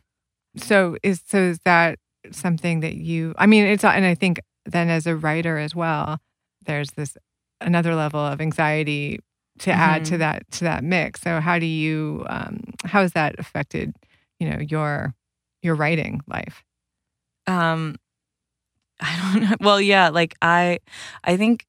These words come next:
Speaker 2: it's been really funny talking about this book because it is, like,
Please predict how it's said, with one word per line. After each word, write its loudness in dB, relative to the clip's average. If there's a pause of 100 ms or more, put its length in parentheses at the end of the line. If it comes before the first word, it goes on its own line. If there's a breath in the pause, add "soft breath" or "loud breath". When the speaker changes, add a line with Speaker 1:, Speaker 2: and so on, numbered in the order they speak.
(520)
Speaker 2:
it's -2
been 2
really 4
funny -2
talking -2
about -4
this -6
book -8
because -6 (760)
it 0
is, -2
like, -8